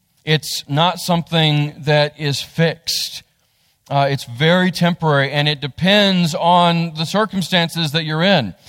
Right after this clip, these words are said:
So if your circumstances are great and everything is going well for you, then yeah, you can be happy, right? And we all want to be happy, and we,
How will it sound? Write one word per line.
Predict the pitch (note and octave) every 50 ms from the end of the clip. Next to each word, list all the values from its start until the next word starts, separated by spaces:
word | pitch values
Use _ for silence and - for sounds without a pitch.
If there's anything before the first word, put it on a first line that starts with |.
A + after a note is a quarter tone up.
| - -
So | - - E3+
if | E3+ -
your | E3+ E3 D#3
circumstances | - - A3 A#3+ A3+ - G#3 G3 - - G#3 G#3 G#3+ - G3 F3+ E3
are | E3+ D#3
great | C3+ B2 D3+ F#3+ G#3 G#3+ A3 A#3 A3 - - - - - -
and | D3 F3+
everything | G#3+ A3+ A3+ - A3+ A3
is | G#3 D#3 D#3
going | G#3 G#3 G3+ F3+ E3
well | D#3 E3+ F#3+ A3 A#3 A3
for | - - G#3 A3 A3
you, | A3 A3 A3+ A3+ G#3+ - - - -
then | G3 G#3
yeah, | G#3 A3 A#3+ B3 A#3
you | G3 G3 A3
can | G#3+ - A3+ G#3+
be | G#3+ G#3
happy, | G3 A3+ B3 B3+ A#3+ F3+ G#3 F#3 D3+ C3 G2+ - _ _ _ _ -
right? | - F3+ G3+ A3+
And | A3 G#3
we | G#3
all | A3 A#3 A#3+ A#3 G#3+
want | G#3 A#3 B3 B3+ A3 G3 -
to | F#3+ E3+
be | D3+ D#3+ D3
happy, | C#3+ D3 D3 D#3 D#3 D3 F#3+ G#3+ A3
and | G#3+ F#3+
we, | F3+ F#3 F#3 -